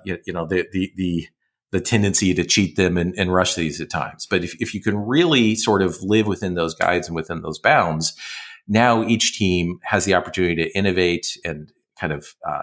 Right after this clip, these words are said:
explore their, their, their potential future without a huge amount of entanglement with those around you.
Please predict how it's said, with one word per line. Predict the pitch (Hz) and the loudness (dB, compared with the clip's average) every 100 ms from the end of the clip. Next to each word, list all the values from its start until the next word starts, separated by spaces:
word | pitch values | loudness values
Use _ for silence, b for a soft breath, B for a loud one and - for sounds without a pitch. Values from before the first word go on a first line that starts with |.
| - | -6
explore | 101 - - 98 104 104 98 92 92 | -2 -2 -2 0 4 6 6 4 2
their, | 98 95 - | 2 2 2
their, | 104 101 95 - B B - | 4 6 4 2 B B 0
their | 107 | 0
potential | 107 113 92 95 | 2 -2 0 -2
future | - 196 160 104 92 87 - B B B - | 0 0 2 2 4 2 -2 B B B -4
without | 117 123 123 127 123 | 0 4 4 4 0
a | 107 | -4
huge | - - 156 151 123 117 | -6 -2 2 4 4 2
amount | 101 98 | 0 0
of | 92 | 0
entanglement | 85 78 98 92 85 80 | -4 -4 -4 -2 -4 -6
with | 85 | -4
those | 90 85 | -2 -2
around | 80 73 76 | -2 -4 -6
you. | - | -10